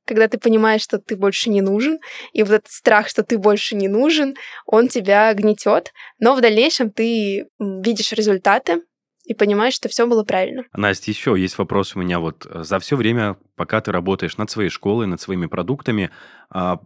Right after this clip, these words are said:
Speaker 2: были ли такие моменты, вот, знаешь, их называют черными полосами или серыми, когда был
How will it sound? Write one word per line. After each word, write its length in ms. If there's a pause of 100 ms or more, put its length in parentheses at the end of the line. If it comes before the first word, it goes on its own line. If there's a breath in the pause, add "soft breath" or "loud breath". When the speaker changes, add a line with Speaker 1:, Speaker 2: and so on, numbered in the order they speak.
(100)
Speaker 2:
были 220
ли 120
такие 240
моменты, 460
вот, 300
знаешь, 480
их 120
называют 500
черными 380
полосами 680
или 280 (420 soft breath)
серыми, 520
когда 320
был 280